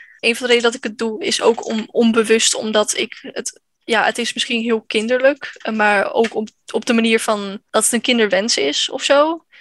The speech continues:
Eh, even, even niet volwassen zijn, zeg maar. Dus ik denk dat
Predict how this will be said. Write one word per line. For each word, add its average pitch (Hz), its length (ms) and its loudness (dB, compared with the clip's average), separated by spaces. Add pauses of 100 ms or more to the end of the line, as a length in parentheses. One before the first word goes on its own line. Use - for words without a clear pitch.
(400)
Eh, 214 320 -4
even, 247 320 -2
even 226 640 0 (140)
niet 226 300 0
volwassen 226 560 0
zijn, 277 280 2
zeg 277 200 0
maar. 285 360 0
Dus - 180 -2
ik 220 140 -4
denk 226 360 0
dat - 520 -2